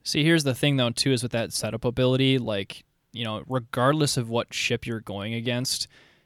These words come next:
it's locked out of doing an action for a turn,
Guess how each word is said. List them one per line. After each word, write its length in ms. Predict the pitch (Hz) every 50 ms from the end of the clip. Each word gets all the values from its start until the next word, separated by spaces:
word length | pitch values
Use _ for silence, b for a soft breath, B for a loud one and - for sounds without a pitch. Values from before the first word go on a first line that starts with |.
| _ _ -
it's 200 | - 131 131 -
locked 360 | 127 117 110 107 113 127 -
out 140 | 160 156 147
of 120 | 131 117 110
doing 240 | 117 110 113 113
an 60 | 113 104
action 360 | 101 104 110 - - 156 151
for 220 | 143 - 165 170
a 40 | 170
turn, 440 | - - 180 180 185 190 196 202